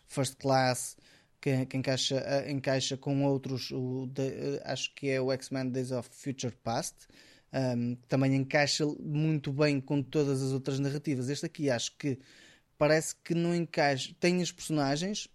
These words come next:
mas a forma como encaixam em todas as outras histórias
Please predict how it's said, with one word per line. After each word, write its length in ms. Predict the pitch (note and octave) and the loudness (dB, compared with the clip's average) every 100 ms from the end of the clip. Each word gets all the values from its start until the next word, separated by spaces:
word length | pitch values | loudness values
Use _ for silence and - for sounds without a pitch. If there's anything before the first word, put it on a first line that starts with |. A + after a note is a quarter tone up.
| _ | _
mas 220 | D3+ D#3 | -4 -4
a 40 | F3 | -2
forma 240 | F3+ F3+ | 0 0
como 180 | E3+ F3+ | 0 -2
encaixam 320 | E3 C#3+ C3+ | 0 0 0
em 100 | C3+ | -2
todas 320 | C3+ C#3+ C#3 | 0 0 0
as 100 | C#3+ C#3+ | 0 -2
outras 220 | C#3+ C#3+ | -4 -2
histórias 480 | D3+ D3+ D#3+ D#3 | 2 2 2 -2